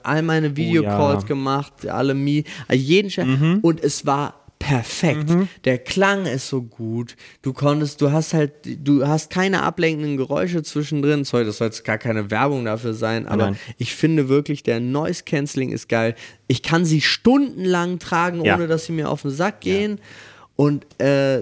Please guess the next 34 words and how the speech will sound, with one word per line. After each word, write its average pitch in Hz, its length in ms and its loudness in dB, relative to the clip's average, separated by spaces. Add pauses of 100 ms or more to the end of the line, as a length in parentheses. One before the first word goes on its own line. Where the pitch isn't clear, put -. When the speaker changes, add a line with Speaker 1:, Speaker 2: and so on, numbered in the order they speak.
(180)
Speaker 1:
ich - 200 -4
hab 147 160 -2
halt 143 180 2
festgestellt, 143 960 -2 (180)
dass - 560 -4 (540)
ma-, 113 260 -6
die 131 200 0
funktionieren 151 600 2
richtig 170 580 0
gut, 170 280 -4
wenn 143 220 2
du 139 180 2
so 131 140 4
Fokus 170 500 -2
arbeiten 113 440 -4
willst. 117 260 -4
Speaker 2:
Mhm. 220 220 -2
Speaker 1:
Und 127 100 0
es 120 140 -4
war 254 240 2
auch 170 180 -2
wirklich 180 300 -4
so, 156 180 -2
plötzlich 156 520 -2
waren 131 180 0
fünf - 500 0
Stunden 202 540 -2
um. 123 320 -2 (340)
Speaker 2:
Mhm. 135 160 -2
Speaker 1:
Ich - 80 0
hab 139 100 2
das - 160 -6
nicht 190 240 2
mitgekriegt. 165 880 -2